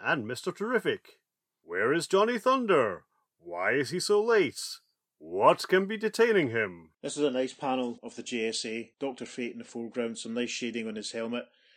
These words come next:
Speaker 2: Mister Terrific is sat down. Green Lantern, Hawkman in the background, the Atom to the left of the panel, and the Flash, I suppose, in the middle foreground. And the Atom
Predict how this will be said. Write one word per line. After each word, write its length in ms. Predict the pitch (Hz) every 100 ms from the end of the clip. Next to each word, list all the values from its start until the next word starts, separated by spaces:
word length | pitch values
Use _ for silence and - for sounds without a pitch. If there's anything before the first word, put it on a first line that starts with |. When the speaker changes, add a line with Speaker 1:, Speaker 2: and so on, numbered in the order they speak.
| _ _
Speaker 2:
Mister 260 | 127 - -
Terrific 240 | 123 113 110
is 100 | -
sat 260 | 127 113
down. 320 | 120 117 120 - _ _ _
Green 180 | - 127
Lantern, 320 | 120 120 117 110
Hawkman 380 | 123 - 117
in 60 | 110
the 60 | 107
background, 600 | 113 123 123 120 110 - _ _ -
the 60 |
Atom 320 | 127 123 123
to 80 | 120
the 80 | 104
left 260 | 107 110 -
of 40 | 98
the 80 | 107
panel, 280 | 107 107
and 120 | 101 104
the 40 |
Flash, 460 | - 113 113 - - _
I 60 | 147
suppose, 260 | - 127
in 60 | 110
the 60 | 104
middle 220 | 107 107
foreground. 600 | - 120 120 127 135 - _ _ _ _ _
And 460 | 113 117 117 120 113 - _
the 140 | 117 117
Atom 440 | 160 - 127 107